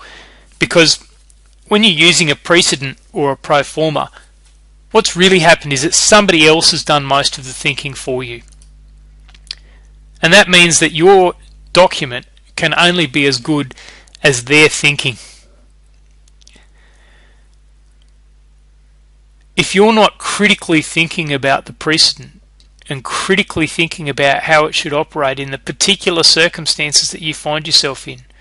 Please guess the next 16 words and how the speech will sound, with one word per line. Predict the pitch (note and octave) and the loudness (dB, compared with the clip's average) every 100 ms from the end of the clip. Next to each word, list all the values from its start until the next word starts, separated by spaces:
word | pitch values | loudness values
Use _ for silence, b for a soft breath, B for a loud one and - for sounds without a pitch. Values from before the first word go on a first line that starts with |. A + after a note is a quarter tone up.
| b b b b b - | b b b b b -2
there's | D3 D3+ | 0 0
a | |
very | B2+ C#3+ F3+ E3 | -2 2 4 4
great | D#3 D3+ C#3+ | 4 4 2
danger | C#3+ D3 D3+ D3 C#3 | 0 -2 -2 -6 -6
that | |
you're | C#3+ C3+ | -8 -6
going | D3 C#3 | -4 -4
to | D3 | -4
end | C#3+ C#3 | -4 -2
up | C3+ - | -4 -2
drafting | C3+ C3+ - C3 | -2 -2 -4 -4
something | - C3+ C#3 | -2 -2 -8
that's | C#3 C#3 | -6 -6
completely | - C#3+ - C#3 D#3 C3+ | -6 -12 -8 -8 -6 -8
inadequate. | B2+ B2 B2+ D3 - | -6 -8 -8 -14 -16